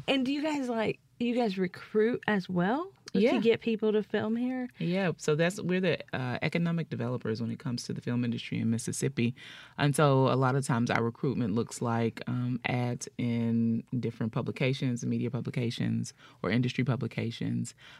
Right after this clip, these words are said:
Speaker 2: Uh, we'll travel, um, this week we're going, headed up to New York to the Independent Film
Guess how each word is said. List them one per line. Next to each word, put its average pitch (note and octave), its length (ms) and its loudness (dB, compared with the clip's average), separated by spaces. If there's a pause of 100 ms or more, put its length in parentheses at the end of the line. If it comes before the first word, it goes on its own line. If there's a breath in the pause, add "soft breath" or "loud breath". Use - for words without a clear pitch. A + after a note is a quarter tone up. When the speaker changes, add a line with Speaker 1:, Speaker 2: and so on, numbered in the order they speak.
(120)
Speaker 2:
Uh, A#2 120 2
we'll A2+ 280 2
travel, A#2+ 680 0 (140)
um, A#2 480 -4 (580)
this C3 280 0
week D3 160 0
we're A#2 80 0
going, A#2 200 -2
headed C3+ 220 2
up A2+ 100 -2
to - 120 -6
New A#2 80 -2
York A2+ 360 0
to A#2 160 -4
the A2+ 100 -4
Independent A#2 540 -2
Film B2 360 0